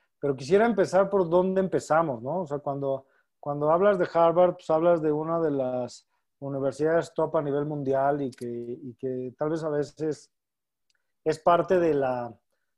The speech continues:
de la ingenuidad y del, y del, lo increíble que, que es, este, pues también estar chavo, pero que al final,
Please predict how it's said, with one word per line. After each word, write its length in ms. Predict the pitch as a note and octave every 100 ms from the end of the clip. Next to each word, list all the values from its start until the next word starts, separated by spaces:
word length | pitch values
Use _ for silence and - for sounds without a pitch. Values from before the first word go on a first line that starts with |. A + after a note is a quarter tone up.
| _
de 140 | - C3
la 300 | C#3 C#3 C#3+
ingenuidad 640 | C3+ D3 C#3+ C#3 D3+ D#3+ E3
y 80 |
del, 520 | D#3+ C#3+ B2+ B2 B2 -
y 140 | D3+
del, 560 | B2+ C3 B2+ B2+ B2+ B2 _ _ _
lo 140 | C#3
increíble 500 | C#3+ D3+ D3+ E3+ F3+
que, 280 | D3 C#3+ B2+
que 240 | - C3+ D3
es, 180 | C#3 F#3+
este, 580 | F#3 - - D3 A#2 _ _ _
pues 140 | D3 C3+
también 260 | C#3+ D#3+
estar 260 | E3+ F#3 D#3
chavo, 420 | - D#3 D3+ G3
pero 160 | D#3+ C3+
que 80 | C#3
al 80 |
final, 680 | C3+ D3+ E3 E3 F3+ A3+ C#4+